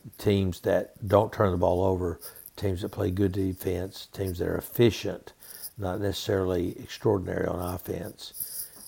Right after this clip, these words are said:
uh, make the difference. Then you've got the Pac-twelve championship,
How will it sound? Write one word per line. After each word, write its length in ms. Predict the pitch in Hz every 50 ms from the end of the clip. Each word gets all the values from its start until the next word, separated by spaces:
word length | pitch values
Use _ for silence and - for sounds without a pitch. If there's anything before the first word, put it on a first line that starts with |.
| - -
uh, 340 | 95 90 82 80 80 - - -
make 260 | 120 104 95 90 -
the 100 | - 92
difference. 380 | 90 92 87 87 95 95 -
Then 200 | - 113 117 110
you've 180 | 104 101 92 82
got 380 | 98 98 95 92 95 - - 110
the 100 | 92 87
Pac-twelve 480 | - 98 104 104 - - 101 95 95
championship, 680 | - - 95 90 92 - - 98 95 92 92 - -